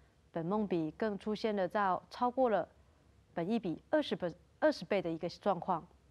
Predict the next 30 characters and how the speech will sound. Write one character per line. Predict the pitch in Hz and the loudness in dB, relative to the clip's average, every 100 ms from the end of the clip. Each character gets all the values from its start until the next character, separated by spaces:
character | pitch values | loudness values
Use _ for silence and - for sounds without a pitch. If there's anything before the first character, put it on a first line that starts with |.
| - - - _ - | -20 -20 -20 _ -2
投 | 311 | 0
资 | 320 359 | 2 4
人 | 320 262 262 | 6 4 0
处 | - 202 175 | -4 -2 0
于 | 175 175 | 0 0
追 | 254 240 | 2 2
逐 | 214 190 | 2 2
未 | 254 | 2
来 | 226 185 | 4 2
梦 | 226 262 | 2 2
想 | 226 160 | 0 -2
的 | 160 | -2
阶 | 190 | 0
段， | 180 196 165 - - - _ _ | 2 2 2 -6 -20 -20 _ _
提 | - 196 | -4 -2
醒， | 190 202 160 - 233 214 - | 2 0 -2 -10 -12 -10 -2
本 | 196 | 0
益 | 294 | 2
比 | 262 208 | 2 0
在 | - 247 | 2 0
金 | 233 - 302 | 0 -2 0
融 | 294 | 0
股、 | 269 180 165 - | 0 0 -2 -12
生 | - 233 226 | -6 -2 -2
技 | 240 233 | -2 -4
股 | 156 - - - | -4 -8 -16 -8
跟 | - 196 196 | 0 0 0
营 | 190 | -4
建 | 175 220 202 | -2 -2 -2
股 | 165 | -4